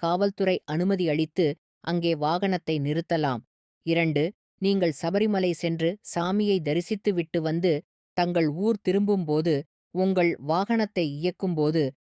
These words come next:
நீங்கள் ஓய்வு நன்கு எடுத்த பிறகு வாகனத்தை இயக்கும் காவல்துறை அறிவிப்பு. மூன்று, பக்தர்கள்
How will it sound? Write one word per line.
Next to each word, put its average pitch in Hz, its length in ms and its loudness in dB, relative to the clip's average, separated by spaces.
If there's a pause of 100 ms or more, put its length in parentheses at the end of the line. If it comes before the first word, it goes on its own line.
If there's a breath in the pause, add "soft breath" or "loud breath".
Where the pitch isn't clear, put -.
(100)
நீங்கள் 190 340 2 (180)
ஓய்வு 220 320 2
நன்கு 165 240 -2 (100)
எடுத்த 156 200 -4 (120)
பிறகு 156 340 0 (400)
வாகனத்தை 180 600 0 (120)
இயக்கும் 156 480 -4
காவல்துறை 175 540 0 (180)
அறிவிப்பு. 147 460 -2 (440)
மூன்று, 160 420 0 (380)
பக்தர்கள் 175 600 -2